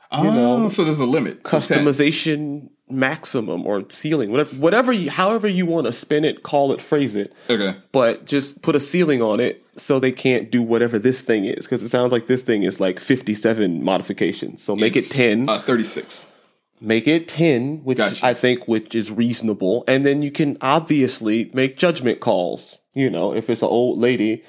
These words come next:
Speaker 1: that always had bananas in her coffee 'cause that's what her Nana made, 'cause they had a banana tree
Speaker 2: Mm-hmm.
Speaker 1: and they were so poor that all they could have for breakfast was coffee and bananas, so that's how she likes her coffee,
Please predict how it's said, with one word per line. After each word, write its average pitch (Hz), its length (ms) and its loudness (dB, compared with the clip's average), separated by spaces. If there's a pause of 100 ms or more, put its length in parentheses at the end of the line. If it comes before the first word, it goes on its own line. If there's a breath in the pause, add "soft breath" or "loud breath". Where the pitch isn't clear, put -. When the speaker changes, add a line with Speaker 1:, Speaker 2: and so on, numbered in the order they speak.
(260 soft breath)
Speaker 1:
that 98 320 0
always 107 580 2
had 107 300 0
bananas 110 440 2
in 90 100 -2
her 104 140 -4
coffee 117 440 0
'cause 92 280 -4
that's 98 320 0
what 101 160 0
her 107 180 0
Nana 101 300 0
made, 101 420 -2 (260 loud breath)
'cause 101 120 -4
they 101 80 0
had 101 100 2
a 95 60 2
banana 104 420 0
tree 104 420 0
Speaker 2:
Mm-hmm. 117 280 0
Speaker 1:
and 98 260 -2
they 104 140 4
were 98 100 2
so 101 180 0
poor 104 360 2
that 110 120 -2
all 98 180 2
they 95 120 0
could 95 140 -6
have 101 280 0
for - 80 -12
breakfast 98 460 -2
was - 140 -6
coffee 104 360 0
and 98 120 -2
bananas, 113 480 2
so 82 100 -4
that's 78 220 -2
how 107 160 -2
she - 160 -2
likes 98 240 0
her - 80 -6
coffee, 151 480 -2